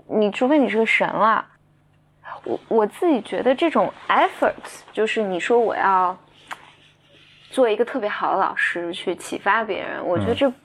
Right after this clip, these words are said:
Speaker 1: 这是个可遇而不可求，就是我这是个命运决定的事情，
Speaker 2: 是。
Speaker 1: 不是你能决定的事情，
Speaker 2: 嗯。
Speaker 1: 我自己是这么觉得的。
Speaker 2: 嗯。
Speaker 1: 然后我觉得你 all human can do，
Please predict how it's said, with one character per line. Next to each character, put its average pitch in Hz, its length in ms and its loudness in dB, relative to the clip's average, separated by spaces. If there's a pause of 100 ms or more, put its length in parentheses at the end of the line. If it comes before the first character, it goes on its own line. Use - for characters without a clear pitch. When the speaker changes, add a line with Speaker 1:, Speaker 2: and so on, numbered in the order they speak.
(760)
Speaker 1:
这 302 140 0
是 311 140 2
个 269 140 4
可 - 300 -2
遇 202 120 0
而 240 120 2
不 247 120 -10
可 202 100 -2
求， - 300 -4 (100)
就 277 140 0
是 302 80 4
我 247 120 6
这 190 80 0
是 262 160 -4
个 254 60 0
命 269 300 4
运 160 160 0
决 165 180 -6
定 156 160 -6
的 160 60 -6
事 - 100 -10
情， 180 100 -6
Speaker 2:
是。 165 120 -2
Speaker 1:
不 202 80 2
是 285 100 2
你 202 160 2
能 165 220 -8
决 156 160 -4
定 151 100 -6
的 - 140 -10
事 - 160 -8
情， - 180 -10 (100)
Speaker 2:
嗯。 165 80 0
Speaker 1:
我 156 120 0
自 226 180 0
己 - 80 0
是 185 140 -8
这 190 60 -8
么 165 120 -6
觉 - 160 -10
得 - 200 -6
的。 - 120 -6
Speaker 2:
嗯。 101 80 -10 (560)
Speaker 1:
然 202 140 2
后 262 140 4
我 175 140 4
觉 202 80 -4
得 214 100 0
你 175 360 -2 (920)
all 302 440 4 (800)
human 294 500 4
can 165 220 -6
do， 165 300 -2